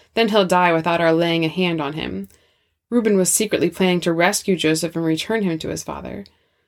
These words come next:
So when Joseph arrived, his brothers ripped off the beautiful robe he was wearing. Then they grabbed him and threw him in the cistern. Now the cistern was empty and there was no water in it. Then, just as they were sitting down to eat, they looked up and saw a caravan of camels in the distance coming toward them.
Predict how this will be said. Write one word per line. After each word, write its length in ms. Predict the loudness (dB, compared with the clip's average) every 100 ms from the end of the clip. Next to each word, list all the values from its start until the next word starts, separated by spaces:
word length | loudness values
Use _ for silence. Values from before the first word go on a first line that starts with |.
| _ _
So 160 | -2 0
when 120 | 2
Joseph 280 | 2 2 0
arrived, 440 | 2 4 4 2
his 100 | 0
brothers 340 | 2 2 2
ripped 280 | 2 0 2
off 160 | 0 -2
the 80 | 0
beautiful 340 | 0 0 -2
robe 160 | -2 -2
he 80 |
was 180 | -4 -4
wearing. 380 | -4 -6 -8 -12 _ -20 _ _ -6
Then 100 | 0
they 100 | 2
grabbed 320 | 4 2 2
him 120 | 2
and 100 | 2
threw 140 | 2 0
him 80 |
in 60 | 2
the 80 | 0
cistern. 580 | -2 -4 -4 -6 -8 -12 _ _
Now 120 | -4
the 100 | -2
cistern 280 | 0 0 2
was 140 | 2 2
empty 300 | 0 0 -2
and 120 | 0
there 80 | 0
was 140 | 0
no 140 | 0
water 320 | 0 2 0 -2
in 140 | -6
it. 180 | -10 -14 _ _ _ _ _ 0
Then, 260 | 2 4
just 200 | 2 2
as 80 | 2
they 100 | 2
were 80 | 2
sitting 260 | 0 0
down 200 | 2 2
to 120 | 0 0
eat, 200 | 0 2
they 100 | 2
looked 240 | 2 2
up 160 | 0 0
and 100 | -2
saw 160 | 0
a 40 | -2
caravan 460 | -2 0 2 0
of 100 | 0
camels 400 | -4 -4 -2 -2
in 60 | -2
the 80 | -2
distance 500 | -4 -6 -6 -6 -4
coming 260 | -2 -2
toward 240 | -2 -6 -4
them. 300 | -6 -8